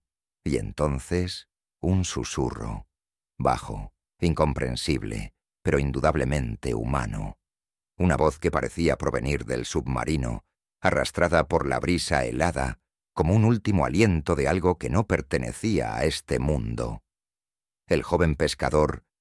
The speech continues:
retrocedió, sintiendo cómo el terror lo invadía,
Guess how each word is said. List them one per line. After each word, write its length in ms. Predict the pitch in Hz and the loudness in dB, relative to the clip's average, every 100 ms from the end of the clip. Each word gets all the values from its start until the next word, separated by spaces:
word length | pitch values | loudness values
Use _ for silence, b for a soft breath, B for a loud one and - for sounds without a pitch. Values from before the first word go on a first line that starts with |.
| _ | _
retrocedió, 1160 | 85 90 78 - 69 - 76 62 57 55 53 - _ _ _ _ - | 0 2 2 0 -2 0 -4 -4 -4 -6 -8 -12 _ _ _ _ -2
sintiendo 680 | - 78 67 80 78 67 | 2 2 2 2 2 0
cómo 240 | - 80 71 | 0 0 0
el 140 | 69 | -2
terror 520 | - 67 73 69 50 | -4 -2 2 2 0
lo 220 | 67 69 | -2 0
invadía, 840 | 69 65 62 58 64 52 53 52 | 0 0 -2 -2 -4 -4 -6 -8